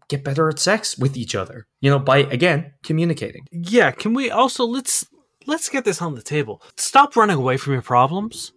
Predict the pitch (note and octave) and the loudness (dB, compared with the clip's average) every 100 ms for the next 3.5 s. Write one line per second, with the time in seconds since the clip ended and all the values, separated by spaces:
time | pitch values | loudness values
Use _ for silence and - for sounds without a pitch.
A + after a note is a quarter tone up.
0 | _ - G3+ A3 A#3 A3+ G3+ G#3 - - | _ 0 4 6 6 4 6 2 2 -8
1 | G3 E3 C#4+ D4 B3 G3 E3+ - G3+ - | -4 0 2 2 2 2 2 2 0 0
2 | C#3+ - D#4 D4 - B3+ - B3 C4+ F#3+ | -2 4 2 2 0 0 4 2 2 0
3 | C#3+ A2+ A#2+ G#2 - | -4 -2 -4 -6 -10